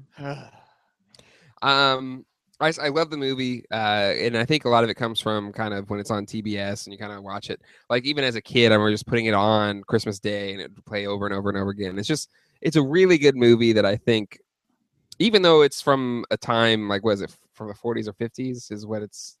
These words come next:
Speaker 1: The
Speaker 2: set in.
Speaker 1: fifties.
Speaker 2: Um,
Speaker 1: I'm
Speaker 2: I wasn't
Speaker 1: guessing.
Speaker 2: alive
Speaker 1: Well, it's,
Speaker 2: during that
Speaker 1: it's
Speaker 2: time.
Speaker 1: radio, so it's, yeah, probably fifties, yeah.
Speaker 2: Ah, forties, I feel like, maybe, 'cause there's no
Speaker 1: I
Speaker 2: T V. If it was
Speaker 1: Well, T V was m-,
Speaker 2: Fif-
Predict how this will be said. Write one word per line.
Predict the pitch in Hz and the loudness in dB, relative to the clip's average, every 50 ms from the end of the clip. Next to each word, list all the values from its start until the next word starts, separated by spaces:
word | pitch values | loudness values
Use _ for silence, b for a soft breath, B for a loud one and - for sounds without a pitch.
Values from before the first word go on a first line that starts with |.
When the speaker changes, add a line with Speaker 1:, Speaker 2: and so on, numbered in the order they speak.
| _ _ | _ _
Speaker 1:
The | - 139 131 | 0 0 2
Speaker 2:
set | - 123 117 | 2 0 -2
in. | 110 123 123 | -2 -2 -4
Speaker 1:
fifties. | 127 131 - _ _ _ _ _ _ _ _ _ _ _ _ - | -4 -6 -10 _ _ _ _ _ _ _ _ _ _ _ _ -8
Speaker 2:
Um, | - 113 110 104 101 101 101 101 104 _ _ _ _ _ | -4 -4 -4 -4 -4 -8 -10 -16 -18 _ _ _ _ _
Speaker 1:
I'm | 139 139 120 | 0 2 4
Speaker 2:
I | 123 | 6
wasn't | 123 120 117 117 | 6 6 4 2
Speaker 1:
guessing. | 110 | -2
Speaker 2:
alive | 104 101 107 107 110 107 | 0 2 2 4 4 2
Speaker 1:
Well, | 104 | 2
it's, | 110 104 | -2 -6
Speaker 2:
during | 101 98 95 | -8 -8 -8
that | 92 87 | -8 -10
Speaker 1:
it's | - - | -8 -6
Speaker 2:
time. | - 170 | -4 -2
Speaker 1:
radio, | 196 202 190 160 131 120 123 123 | 0 0 0 0 0 -2 -4 -6
so | - - 127 123 | -6 -4 -4 -4
it's, | 117 - - - - - _ | -4 -6 -10 -16 -18 -20 _
yeah, | - 214 320 277 240 | -14 -14 -12 -12 -14
probably | 220 - 202 139 113 98 | -14 -12 -10 -8 -8 -8
fifties, | - - 98 - - 92 - - | -10 -12 -16 -14 -14 -16 -14 -10
yeah. | - | -8
Speaker 2:
Ah, | - 320 330 - _ _ _ | -8 -8 -8 -12 _ _ _
forties, | - 370 381 - 147 98 95 | -2 -2 -2 -2 -4 -6 -8
I | 90 92 | -10 -12
feel | - - 101 92 | -10 -10 -10 -10
like, | 87 92 92 | -10 -10 -12
maybe, | 95 92 92 92 90 | -12 -14 -14 -12 -8
'cause | 104 113 | -6 -6
there's | 120 135 | -2 0
no | 156 | -2
Speaker 1:
I | 151 | -2
Speaker 2:
T | - - 127 110 | -2 -4 -6 -6
V. | 104 104 98 85 87 - _ _ _ _ _ _ - | -6 -10 -12 -12 -14 -20 _ _ _ _ _ _ -8
If | 113 | -4
it | 131 | -2
was | 110 120 120 110 - - - - | -2 -2 -2 -2 -6 -12 -8 -4
Speaker 1:
Well, | 180 190 180 185 | 0 2 2 2
T | - - 214 190 | 0 -2 -4 -2
V | 160 160 156 | -2 -2 -2
was | 135 117 - | -4 -4 -6
m-, | 120 127 | -8 -4
Speaker 2:
Fif- | - 180 170 | -2 -2 -2